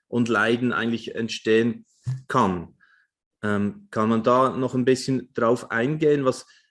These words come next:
was, was würdest du sagen? Was, was hast du gelernt? Auch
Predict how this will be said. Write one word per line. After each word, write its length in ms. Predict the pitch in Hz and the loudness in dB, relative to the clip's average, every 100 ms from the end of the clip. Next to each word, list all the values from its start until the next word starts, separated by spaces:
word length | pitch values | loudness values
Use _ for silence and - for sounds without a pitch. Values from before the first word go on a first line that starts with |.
| _ | _
was, 260 | - 107 - | -8 -6 -4
was 160 | 113 120 | -4 2
würdest 320 | 151 160 - | 2 0 -4
du 60 | |
sagen? 400 | 147 123 101 101 | 2 4 4 4
Was, 260 | 101 98 - | 0 -2 -6
was 160 | 107 117 | -6 -2
hast 260 | 120 - | -4 -2
du 200 | 127 - _ _ _ - | -4 -4 _ _ _ -4
gelernt? 440 | 117 113 131 113 | 0 4 4 4
Auch 300 | 104 110 - | 2 2 -2